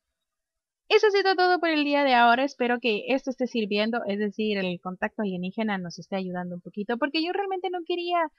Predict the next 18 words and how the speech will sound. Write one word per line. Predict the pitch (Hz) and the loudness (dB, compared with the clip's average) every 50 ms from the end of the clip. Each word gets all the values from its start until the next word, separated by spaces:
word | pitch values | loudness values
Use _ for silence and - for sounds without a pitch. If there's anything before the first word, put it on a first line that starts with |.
| _ - - - - _ _ _ | _ -20 -20 -20 -20 _ _ _
crear | 233 254 240 247 247 262 | -2 0 2 2 2 2
un | 262 262 254 254 | 2 2 2 2
alienígena | 240 240 233 233 226 220 214 - 240 240 240 226 220 | 2 2 2 2 2 0 0 0 0 2 2 2 2
desde | 214 202 214 214 | 2 0 0 -2
el | 214 - | -2 0
creador | 214 214 202 202 196 190 196 | 0 2 2 2 2 0 -2
de | 196 196 | -4 -4
Sims. | - 294 294 240 190 196 - _ _ _ _ | -2 0 0 0 0 -4 -8 _ _ _ _
Y | 294 339 294 214 202 220 | -2 -2 0 0 0 0
les | 220 208 | 0 0
voy | 202 196 | 0 -2
a | 185 | -4
explicar. | - - 190 185 - 185 170 - - _ _ _ _ _ _ | -4 -6 -8 -4 0 0 0 0 -4 _ _ _ _ _ _
Desde | - 226 208 247 240 240 233 220 220 240 233 233 226 - | -8 -2 2 4 4 4 4 2 2 2 2 2 0 -2
que, | - 247 240 233 226 220 220 220 220 220 214 202 - - | -2 0 2 2 4 2 2 2 0 0 -2 -4 -4 -2
ah, | 208 208 202 196 190 190 185 185 185 185 185 185 185 185 180 180 180 180 180 185 185 214 - _ _ _ _ _ _ _ - _ _ _ _ _ _ _ _ _ _ _ _ _ _ _ _ _ _ _ _ _ | -2 0 2 2 2 2 0 0 0 0 0 0 0 -2 -2 -2 -2 -2 -4 -4 -6 -8 -12 _ _ _ _ _ _ _ -20 _ _ _ _ _ _ _ _ _ _ _ _ _ _ _ _ _ _ _ _ _
desde | 233 220 226 220 247 240 | 2 2 2 2 2 0
que | - 262 254 247 240 233 - | 0 2 2 2 2 2 -2